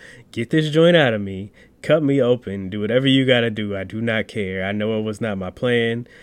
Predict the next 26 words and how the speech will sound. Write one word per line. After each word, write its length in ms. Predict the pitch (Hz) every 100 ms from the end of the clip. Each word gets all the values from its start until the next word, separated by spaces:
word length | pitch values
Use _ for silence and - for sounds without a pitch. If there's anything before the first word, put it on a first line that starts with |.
| - -
You 140 | 120
gotta 240 | 120 117
get 160 | 110 107
it 80 | 107
out 160 | 104
of 80 | 92
me." 300 | 90 92 90
And 280 | 90 104 98
I'm 240 | 104 131
sitting 320 | 127 139 113 113
there 140 | 107
like, 340 | 107 98 98
"Yo," 800 | 110 131 131 - 127 110 - 87 - - -
<laughs> 240 | - -
like, 440 | 123 127 117 - - _ _ _ _ _ _ _ _ - 90 101
so 420 | - 147 139 -
I 100 | 123
told 220 | - 185
you 100 | 175
before 360 | 131 120 127 120
that 220 | 110 104
Camille 300 | 123 117 113
is 120 | 101
a 40 | 98
planner. 540 | - 117 92 76 -
So 460 | 98 127 110 98